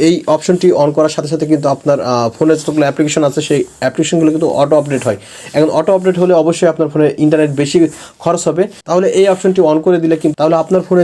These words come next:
যে অ্যাপ্লিকেশনগুলো আছে সেই অ্যাপ্লিকেশনগুলো আর আপডেট নিতে পারবে না, তাহলে আপনার ইন্টারনেট খরচ কমে যাবে। এখন আমরা মিনিমাইজ করে যেখানে প্রথমে ছিলাম সেখানে চলে যাবো আবারও। এখানে এসে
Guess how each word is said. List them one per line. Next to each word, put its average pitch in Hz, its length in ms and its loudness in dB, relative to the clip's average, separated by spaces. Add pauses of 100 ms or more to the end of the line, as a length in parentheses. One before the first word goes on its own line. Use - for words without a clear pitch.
যে 160 100 4
অ্যাপ্লিকেশনগুলো 165 600 2
আছে 165 200 -4
সেই 160 120 2
অ্যাপ্লিকেশনগুলো 151 540 0
আর 120 60 0 (100)
আপডেট 135 240 -2
নিতে 147 180 0
পারবে 139 200 -2
না, 160 100 2
তাহলে 139 180 0
আপনার 135 220 0
ইন্টারনেট 127 320 0
খরচ 147 200 0 (300)
কমে 175 200 4
যাবে। 110 160 0 (260)
এখন 170 180 -2
আমরা 160 200 0
মিনিমাইজ 160 380 2
করে 160 200 2
যেখানে 160 280 2
প্রথমে 175 320 2
ছিলাম 147 180 0 (100)
সেখানে 151 260 0
চলে 147 180 2
যাবো 127 180 2
আবারও। 139 200 2 (600)
এখানে 185 240 2
এসে 175 140 -2